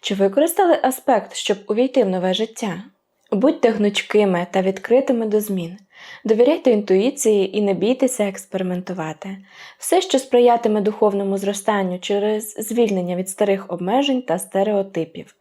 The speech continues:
Вважайте, що під впливом аспекту може посилитися тривожність, тому підтримуйте баланс, робота, відпочинок. Уникайте стресів,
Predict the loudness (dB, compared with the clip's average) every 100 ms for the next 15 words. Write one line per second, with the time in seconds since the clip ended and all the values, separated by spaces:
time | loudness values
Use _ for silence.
0 | _ -20 -20 -12 -2 2 4 2 0 -6
1 | -12 -4 -4 -4 -6 0 2 2 0 -6
2 | -2 -2 0 -4 -2 -2 -4 -2 2 2
3 | 2 -2 -2 -2 -2 0 0 0 -6 -6
4 | _ -20 -20 0 4 4 2 0 0 0
5 | -2 -4 -2 0 0 0 -4 -6 0 0
6 | 2 0 0 -2 -4 -4 -4 -6 -12 _
7 | _ -20 _ 0 2 2 0 -2 -10 -6
8 | -2 0 0 -4